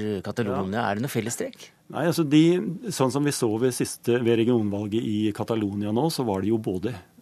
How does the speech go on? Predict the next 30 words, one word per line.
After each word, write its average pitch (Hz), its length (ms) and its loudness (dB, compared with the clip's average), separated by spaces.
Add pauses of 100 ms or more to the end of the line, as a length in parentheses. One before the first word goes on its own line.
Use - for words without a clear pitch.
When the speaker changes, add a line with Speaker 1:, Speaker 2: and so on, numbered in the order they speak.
(180)
Speaker 2:
eh, 110 240 -6
høyrepartier 123 720 -2
og 143 120 -2
venstrepartier 107 840 -2 (300)
som 117 520 2
var 101 220 0
enige 107 500 0
om 120 220 0
at 110 80 0
de 101 80 -2
vil 107 100 2
gå 98 180 -2
for 107 120 -6
en 101 80 -6
folkeavstemning 101 580 -4
for 101 100 -8
uavhengighet. 98 640 -8 (540)
Og 107 60 -2
det 127 100 8
betyr 101 320 2
at 98 80 0
de 107 80 -2
kommer 95 400 -10
fra 120 100 -2
store 98 320 0
deler 98 300 0
av 95 40 -6
det 101 100 -6
politiske 95 380 -4
spektret. - 500 -12